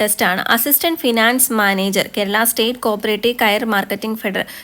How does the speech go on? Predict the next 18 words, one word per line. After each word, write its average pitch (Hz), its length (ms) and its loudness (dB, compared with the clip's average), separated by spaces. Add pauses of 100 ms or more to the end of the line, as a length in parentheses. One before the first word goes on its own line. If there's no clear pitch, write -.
(120)
കയർ 208 260 4
ഫെഡിലേക്ക് 220 560 0
വിളിച്ചിരുന്നതാണ് 208 720 0
അസിസ്റ്റന്റ് 240 480 -4
ഫിനാൻസ് 240 520 2
മാനേജർ. 185 440 0 (100)
അതിൻ്റെ 202 300 -4
ട്രാൻസ്ഫറും 233 520 2
ഉണ്ട്, 233 140 0 (140)
ഡയറക്റ്റ് 254 400 2
റിക്രൂട്ട്മെന്റും 202 680 -4
ഉണ്ട്. 180 160 0 (520)
ട്രാൻസ്ഫറിലേക്ക് 285 760 2 (100)
മൂന്ന് 285 300 0
പേരാണ് 214 340 -2
അപ്ലൈ 208 300 -2
ചെയ്തിട്ടുള്ളൂ. 190 520 -2
ഇതിൻ്റെ 233 200 0